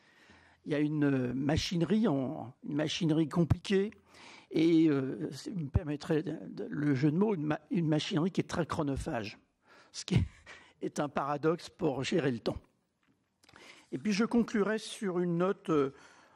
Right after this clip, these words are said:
un peu interrogative, euh, sur le rendement de l'outil. Mais vous avez compris que je me place là,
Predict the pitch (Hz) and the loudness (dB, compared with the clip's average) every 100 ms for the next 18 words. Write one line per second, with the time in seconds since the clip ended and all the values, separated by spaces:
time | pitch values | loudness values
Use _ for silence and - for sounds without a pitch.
0 | _ - 147 - 185 160 - 139 139 165 | _ -8 -8 0 2 2 0 -2 0 -2
1 | 165 233 247 208 151 - _ - 120 120 | 0 4 6 4 0 -6 _ -8 -8 -8
2 | 139 143 - - 170 151 127 123 135 147 | -10 -12 -10 -8 -2 0 2 2 2 2
3 | 151 151 147 147 190 - 247 233 - - | 0 0 -2 -2 -4 2 4 4 -2 -20
4 | - - - - _ _ _ _ - 175 | -20 -20 -20 -20 _ _ _ _ -6 2
5 | 208 220 - _ 170 151 165 160 151 170 | 2 2 -4 _ -4 0 2 0 0 0
6 | - 214 - 160 143 135 131 117 143 151 | 0 -2 0 2 4 2 0 0 0 0
7 | 135 170 165 143 - - 170 165 131 - | 0 0 0 -4 -8 0 0 0 -4 -10